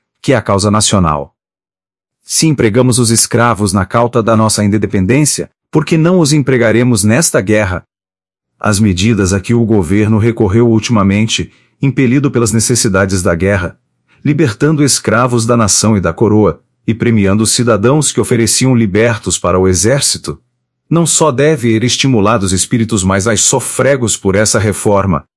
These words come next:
como também derramado essa esperança entre os escravos.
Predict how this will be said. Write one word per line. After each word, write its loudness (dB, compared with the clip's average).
como 0
também 2
derramado 2
essa 0
esperança 0
entre 0
os 0
escravos. -2